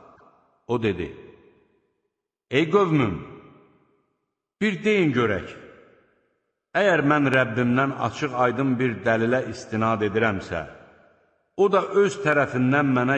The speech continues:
gözəl bir ruzi veribsə, onda necə olsun? Sizə qadağan etdiyim şeyləri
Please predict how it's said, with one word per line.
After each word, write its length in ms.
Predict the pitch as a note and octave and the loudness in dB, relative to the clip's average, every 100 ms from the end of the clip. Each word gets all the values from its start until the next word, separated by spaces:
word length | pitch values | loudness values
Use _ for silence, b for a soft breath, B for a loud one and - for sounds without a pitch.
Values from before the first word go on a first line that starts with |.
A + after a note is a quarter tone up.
| B2 B2+ | -2 -2
gözəl 420 | A#2 A#2 D#3+ C#3 | 0 2 0 0
bir 160 | A#2 B2 | -2 -2
ruzi 440 | G#2 A#2 A2+ B2 | -2 -4 -4 -4
veribsə, 600 | A2+ G#2+ A2+ A2+ - F#2 D2+ - - - _ _ _ | -2 0 0 -4 -6 -6 -8 -16 -20 -20 _ _ _
onda 280 | A#2+ A2 G2 | -2 0 0
necə 280 | G2 F#2+ G2+ | -2 -2 -2
olsun? 380 | G2 - G2 G#2 - - _ _ _ _ _ _ _ _ _ _ _ _ _ | -4 -6 -10 -12 -16 -20 _ _ _ _ _ _ _ _ _ _ _ _ _
Sizə 380 | - C3+ B2+ G3+ F3+ | -8 -4 0 0 2
qadağan 560 | E3 D#3+ D#3 F3+ G3 | 2 2 4 4 2
etdiyim 480 | F3 - D#3 E3+ F#3+ | 0 -2 -2 0 0
şeyləri 560 | - E3 D3 C#3+ D3 | 0 0 2 2 0